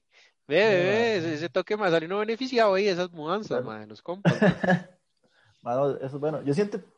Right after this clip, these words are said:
Speaker 2: que eso también es algo como, como bueno, digamos, de cambiarse de choza, que usted fijo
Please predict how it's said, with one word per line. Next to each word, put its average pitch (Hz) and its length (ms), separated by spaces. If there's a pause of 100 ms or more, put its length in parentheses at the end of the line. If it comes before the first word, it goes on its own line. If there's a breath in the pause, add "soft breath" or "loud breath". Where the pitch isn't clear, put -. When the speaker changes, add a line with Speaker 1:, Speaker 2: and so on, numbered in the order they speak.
(160)
Speaker 2:
que 135 280
eso 147 220
también 151 260
es 156 80
algo 165 200
como, 120 440 (720 soft breath)
como 101 680
bueno, 143 480
digamos, 147 300
de 110 100
cambiarse 110 340
de - 60
choza, 135 280
que - 100
usted 117 360
fijo 143 500